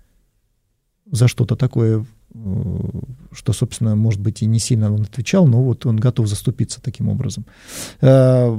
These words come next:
вот так. Так что, э, м, сила в чудесах, в, сила в, там, в каких-то,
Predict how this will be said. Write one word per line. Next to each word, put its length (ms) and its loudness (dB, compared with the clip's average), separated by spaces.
вот 180 2
так. 200 2
Так 140 -4
что, 460 4
э, 840 -2
м, 680 -12
сила 560 4
в 80 0
чудесах, 680 0
в, 220 -16
сила 400 0
в, 100 -6
там, 200 -2
в 60 -8
каких-то, 480 -4